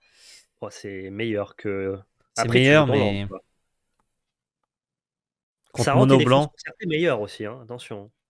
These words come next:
Speaker 2: F-, contre mono blanc, je crois qu'on va aller chercher nos landes, là.
Speaker 1: Ok.
Speaker 2: Quoique
Speaker 1: Ouais,
Speaker 2: ça,
Speaker 1: Ange
Speaker 2: ça
Speaker 1: de la
Speaker 2: permet de
Speaker 1: Légion.
Speaker 2: passer ces, ces bêtes.
Speaker 1: On est dans un spot, on le disait quand on présentait les decklists des Worlds, et vous l'avez peut-être vu pendant le championnat, euh, bah, typiquement, ce deck-là, il bat pas mono blanc, quoi.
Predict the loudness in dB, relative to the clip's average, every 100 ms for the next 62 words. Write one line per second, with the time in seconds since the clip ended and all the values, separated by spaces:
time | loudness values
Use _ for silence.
0 | _ -20 -18 -8 -4 2 2 4 0 0
1 | -2 0 0 0 -4 -4 -4 -4 -6 -10
2 | -14 _ _ _ _ _ -16 -8 -8 -8
3 | _ _ _ _ _ _ _ -2 0 2
4 | 4 4 4 6 6 8 6 6 2 2
5 | 2 4 4 2 0 2 2 0 -14 _
6 | _ _ -20 _ -4 -2 0 0 -2 0
7 | -2 0 -2 -2 -6 -4 -4 -4 -6 -6
8 | -6 -6 -6 -10 -8 -4 -2 -2 -4 -6
9 | -4 -2 -4 -6 -8 -8 -8 -8 -12 -10
10 | -6 -4 -4 -8 _ _ -12 -10 -10 -12
11 | -18 -10 -8 -8 -6 -6 -6 -6 -8 -8
12 | -8 -10 -12 -14 -16